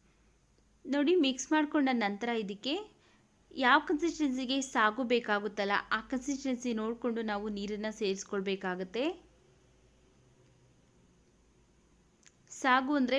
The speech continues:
ಒಂದು ಸ್ವಲ್ಪ ಗಟ್ಟಿಯಾಗೇ ಇರಬೇಕು, ತುಂಬ ತೆಳು ಇರಬಾರ್ದು. ಅದರಿಂದ ನೋಡಿಕೊಂಡು ಅಡ್ಜಸ್ಟ್ ಮಾಡ್ಕೋಬೇಕು ನೀರನ್ನು. ನೋಡಿ, ಇಷ್ಟು ಕನ್ಸಿಸ್ಟೆನ್ಸಿಯಲ್ಲಿದ್ದರೆ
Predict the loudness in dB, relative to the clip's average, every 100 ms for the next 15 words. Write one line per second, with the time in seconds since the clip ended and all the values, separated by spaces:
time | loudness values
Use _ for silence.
0 | 2 0 0 -2 0 0 0 -8 -4 -2
1 | -2 2 2 4 2 0 0 -2 -4 -6
2 | -2 0 2 2 2 2 2 0 -2 -2
3 | -2 -6 -4 -6 -2 -4 0 0 0 -16
4 | -20 _ 2 4 2 2 0 2 -2 -4
5 | _ -6 -6 -2 -4 0 0 0 -2 -2
6 | -2 -4 -4 -4 -2 0 -2 -4 _ _
7 | -4 -4 -4 -6 -6 -6 -4 -6 -6 -8
8 | -6 -4 -4 -4 -4 -4